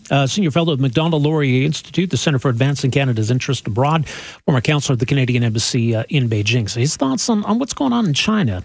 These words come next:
right now in terms of, uh, the economy and something to keep a close eye on. And his thoughts on, uh, Stephen Guilbeault and the environment minister's rather naive approach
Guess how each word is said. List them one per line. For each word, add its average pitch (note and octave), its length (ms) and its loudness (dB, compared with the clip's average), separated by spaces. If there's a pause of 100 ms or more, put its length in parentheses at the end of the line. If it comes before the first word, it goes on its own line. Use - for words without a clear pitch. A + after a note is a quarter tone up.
(140)
right A#2 240 0
now A2+ 260 0
in C#3 80 2
terms C3+ 380 0
of, A2 240 -4
uh, A#2+ 140 0
the G#2+ 180 0
economy F3+ 480 0
and F#2+ 80 -6
something C3+ 260 0
to A2 60 -4
keep B2 180 -2
a A#2 40 -4
close A2 280 -2
eye D3 220 2
on. G#2+ 160 0
And G#2 120 -4 (400)
his A#3 140 2
thoughts A#3+ 380 0
on, G3+ 220 2
uh, F3 80 2
Stephen E3 360 0
Guilbeault C3+ 640 0
and B2+ 220 2
the A#2+ 100 0
environment B2+ 420 2
minister's B2+ 640 0
rather G#3+ 240 0
naive D#3+ 460 2
approach - 840 -4